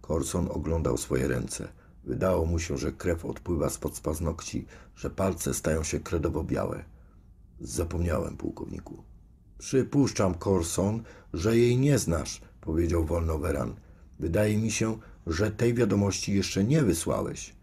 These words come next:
Gdybyś pracował dla kogoś, kto wysłałby ją w twoim imieniu, znałbyś jej treść. Wiadomość ta należy do twojej przyszłości, a ja nie wiem, czy mogę tej przyszłości zaufać.”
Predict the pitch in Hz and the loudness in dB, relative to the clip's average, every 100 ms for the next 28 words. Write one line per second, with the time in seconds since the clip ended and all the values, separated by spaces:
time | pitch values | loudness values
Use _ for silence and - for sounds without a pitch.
0 | - - - - 87 98 - 107 107 - | -20 -20 -20 -6 -2 -2 0 2 2 4
1 | 123 98 90 90 87 - 101 85 - - | 4 6 4 2 0 2 2 2 -2 0
2 | 90 110 156 113 82 82 82 78 - - | 2 4 4 4 2 2 0 -2 -4 2
3 | 156 113 92 85 78 62 - - - - | 4 6 4 2 0 -2 -6 -14 -18 -20
4 | - - 80 76 104 117 117 123 143 139 | -20 -10 -6 0 2 2 2 4 4 4
5 | 131 80 - - - - - - - - | 4 2 0 -10 -12 -20 -20 -20 -20 -12
6 | - 90 107 104 98 - 101 104 104 104 | -2 0 4 4 2 2 4 6 4 2
7 | 104 95 98 - 104 101 - 101 120 101 | 2 0 0 2 2 2 -2 -4 -4 -4
8 | - - - - - - - 107 120 120 | -4 -8 -8 -14 -20 -8 -2 2 4 4
9 | 117 117 127 95 76 78 82 - 95 95 | 4 2 2 0 0 -2 -4 -2 2 2
10 | 117 104 101 98 95 - 90 - 65 - | 2 2 0 2 0 0 -4 0 -2 0
11 | 87 71 65 60 - - - | -2 0 0 0 -6 -8 -14